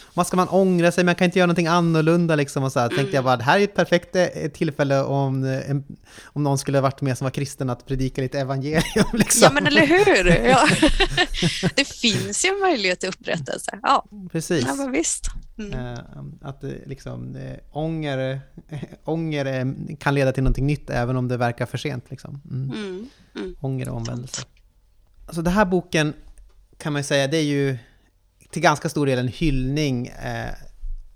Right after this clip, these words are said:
Speaker 1: av F O Nilsson och de första baptisterna i Sverige. Eh, men du antyder också lite grann på slutet att det finns, eh, mörkare stråk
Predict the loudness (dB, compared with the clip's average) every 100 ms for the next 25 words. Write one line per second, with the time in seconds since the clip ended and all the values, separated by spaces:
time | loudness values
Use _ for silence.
0 | -20 -20 -20 -16 -4 0 0 -2 -6 -8
1 | -4 -2 -2 -4 -6 -6 -6 -4 -6 -6
2 | -6 -4 -4 -6 -6 -10 -10 -8 -4 -4
3 | -4 -6 -6 -4 -2 -4 -10 -16 -8 -6
4 | -6 -8 -6 -2 -2 -2 -6 -8 -2 0
5 | 2 2 2 2 0 0 2 2 0 -2
6 | -2 0 0 0 -2 0 0 -4 -4 -4
7 | -2 -2 -2 -4 -6 -2 -2 -4 -8 -16
8 | -20 -20 -2 4 6 6 4 2 4 4
9 | 0 0 0 -2 -6 -12